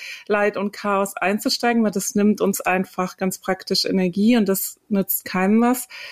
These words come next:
Es ist einfach wichtig, dass viele Menschen stark sind, ähm, um das zu halten, um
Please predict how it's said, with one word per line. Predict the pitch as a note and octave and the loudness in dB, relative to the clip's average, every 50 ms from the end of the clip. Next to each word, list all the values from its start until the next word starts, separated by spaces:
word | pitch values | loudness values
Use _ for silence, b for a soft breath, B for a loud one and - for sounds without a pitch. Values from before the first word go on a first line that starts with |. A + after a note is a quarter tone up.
| B B B B B | B B B B B
Es | - - | -12 -10
ist | - - | -6 -6
einfach | - F#3+ F#3+ G3 F#3 | -4 0 0 0 2
wichtig, | F#3 G3+ - - A3 - - | 2 -2 -2 -4 -8 -6 -4
dass | - G3+ - - | -4 -4 -4 -4
viele | - - G3 G3+ | -4 -2 2 2
Menschen | G3 F#3+ F#3 F#3 F#3+ F#3+ - - F#3+ F#3 | 4 4 4 4 2 2 2 0 0 0
stark | - - - F3+ F3+ F3+ F3+ - | 0 0 0 0 0 0 -2 -4
sind, | - - F#3+ F3+ F#3 F#3 F#3 F3+ - | -4 -4 -2 0 0 0 0 -2 -2
ähm, | - E3+ E3+ E3 E3+ F3 E3+ E3+ - - | -2 0 0 2 0 0 0 -2 -2 -2
um | F3+ F3 E3 | -2 -2 0
das | F#3 F3 - - | 0 -2 -2 -2
zu | - G3 F#3 | -2 -2 0
halten, | - F3+ F3+ F#3 - _ F#3 E3+ E3+ E3+ | 2 0 0 0 0 _ 0 0 0 0
um | - - E3+ E3+ E3+ E3+ - | 0 -2 -2 0 -2 -2 -4